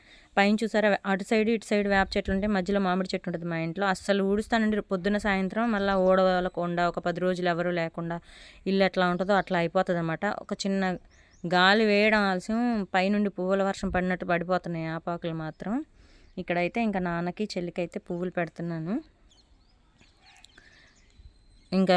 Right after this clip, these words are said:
ముం-, అంతకు ముందు రోజు పెట్టినవి అయితే తీసానన్నమాట. ఎల్లో కలర్, వైట్ అయితే పెట్టాను. మా చెల్లికి, చిన్న చెల్లికి వైట్ అయ్యే, ఇది ఎల్లో కలర్ గులాబీలు అంటే చాలా ఇష్టం. కనకాంబరాలు ఒకటి, బయటకు వెళ్ళినప్పుడు ఏమైనా పువ్వులు తీసుకొస్తే కంపల్సరీ వీళ్ళకి పెడతానన్నమాట.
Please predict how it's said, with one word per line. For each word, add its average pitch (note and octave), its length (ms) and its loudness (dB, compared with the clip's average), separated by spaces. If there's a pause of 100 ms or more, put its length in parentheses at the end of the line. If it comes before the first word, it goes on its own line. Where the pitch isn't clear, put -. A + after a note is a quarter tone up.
(120)
ముం-, F#3 340 4
అంతకు F#3+ 260 2
ముందు F#3+ 180 4
రోజు G#3 220 2
పెట్టినవి G3 340 0
అయితే F#3 240 0
తీసానన్నమాట. F#3 600 -2
ఎల్లో F#3 260 4
కలర్, F#3 280 0
వైట్ F#3 360 2
అయితే F3+ 240 0 (360)
పెట్టాను. E3+ 460 0
మా G3 120 2
చెల్లికి, F#3 500 0
చిన్న F#3 220 -4
చెల్లికి F#3+ 380 -2
వైట్ F3 240 2
అయ్యే, F3 400 0
ఇది D#3+ 120 0
ఎల్లో F3 260 2
కలర్ F#3+ 240 0
గులాబీలు F3+ 380 2
అంటే E3+ 240 -4
చాలా E3+ 280 0
ఇష్టం. F3 360 -4 (560)
కనకాంబరాలు F3+ 540 2
ఒకటి, E3+ 280 -4 (720)
బయటకు F3 300 0
వెళ్ళినప్పుడు G3+ 300 2
ఏమైనా F#3 200 0
పువ్వులు F#3 300 -2
తీసుకొస్తే F#3 460 -6
కంపల్సరీ F3+ 560 -2
వీళ్ళకి F3+ 400 0
పెడతానన్నమాట. E3 800 -2